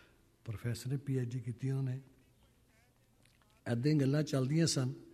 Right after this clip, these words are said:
ਉਹ ਕਹਿੰਦੇ, "ਮੈਂ ਸਾਰੇ ਸਿੱਖਾਂ ਦੇ ਘਰਾਂ ਵਿੱਚ ਗਿਆ, ਅਮੀਰਾਂ ਦੇ ਵੀ, ਦਰਮਿਆਨੇ ਦਰਜੇ ਦੇ, ਮੀਡੀਅਮ ਵੀ,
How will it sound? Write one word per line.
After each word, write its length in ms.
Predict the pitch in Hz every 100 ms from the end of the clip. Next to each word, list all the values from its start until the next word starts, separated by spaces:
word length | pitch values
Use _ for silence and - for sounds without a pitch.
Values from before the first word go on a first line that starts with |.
| - - - - _ - _ - _ -
ਉਹ 100 | 147
ਕਹਿੰਦੇ, 360 | 143 160 165 175
"ਮੈਂ 180 | 175
ਸਾਰੇ 460 | 156 147 147 160 175
ਸਿੱਖਾਂ 360 | - 147 - 147
ਦੇ 120 | 151
ਘਰਾਂ 320 | 151 127 131
ਵਿੱਚ 160 | 131 123
ਗਿਆ, 320 | 123 113 110 - - _ _ _ _ _ _ - - _ _ 131
ਅਮੀਰਾਂ 400 | 127 135 147 151
ਦੇ 180 | 143 143
ਵੀ, 440 | 139 143 147 147 - - - - - - - _ _ _ _ -
ਦਰਮਿਆਨੇ 600 | 113 135 135 131 135 147
ਦਰਜੇ 380 | 139 139 135 143
ਦੇ, 160 | 135 131
ਮੀਡੀਅਮ 500 | 139 147 143 139 131
ਵੀ, 320 | 139 143